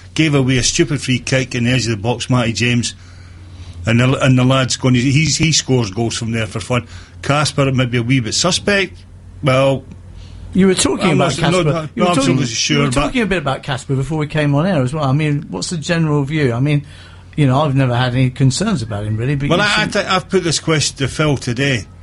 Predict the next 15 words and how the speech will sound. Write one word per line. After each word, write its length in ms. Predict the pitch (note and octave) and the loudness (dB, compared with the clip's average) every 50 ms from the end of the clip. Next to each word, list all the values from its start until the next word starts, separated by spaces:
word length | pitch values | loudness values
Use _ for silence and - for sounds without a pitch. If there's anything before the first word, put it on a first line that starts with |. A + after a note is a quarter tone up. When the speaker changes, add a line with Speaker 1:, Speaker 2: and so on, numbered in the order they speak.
| - - - - - - - | -20 -20 -20 -20 -8 -4 -4
Speaker 1:
about 400 | A#2+ G#2+ A#2+ C3+ C3+ C3 B2 - - - - - - | -2 2 2 2 2 2 0 -2 -6 -12 -14 -8 -2
Casper. 380 | - B2+ B2 A#2 - - - A2+ | 0 0 2 0 0 -2 -2 0
You 140 | A2+ C3+ D3+ | 0 2 2
know, 160 | E3+ E3 D#3 | 2 2 2
we've 180 | C#3 C#3+ C3+ | 2 2 2
got 180 | B2+ D#3+ D3 - | 0 -2 -2 0
two 200 | - F#3 F#3 F3 | 2 2 4 4
away 160 | D#3 D#3 D3+ | 4 2 2
games 300 | C3 C3 C3+ B2+ A#2 - B2 | 0 0 0 0 -2 -2 -2
now, 80 | A#2+ | 0
Newcastle 540 | A#2+ B2+ C#3 C#3+ C#3 - C#3 C3+ B2 - B2+ | 2 2 2 0 0 -2 -2 0 0 0 -2
and 60 | A#2+ - | -2 -2
Swansea. 420 | - B2 B2+ B2 A#2+ A2 A#2 G2+ F#2 - - - - - - - - - - | -2 0 0 0 0 -2 -4 -6 -10 -12 -16 -16 -16 -16 -16 -16 -18 -16 -8
Should 340 | - - - G3+ A3 A3 E3+ | -2 0 2 2 2 2 2
we 460 | F3+ G3 F#3+ F#3 F3+ E3 B2+ A2 - | 2 2 2 2 2 2 0 -2 -4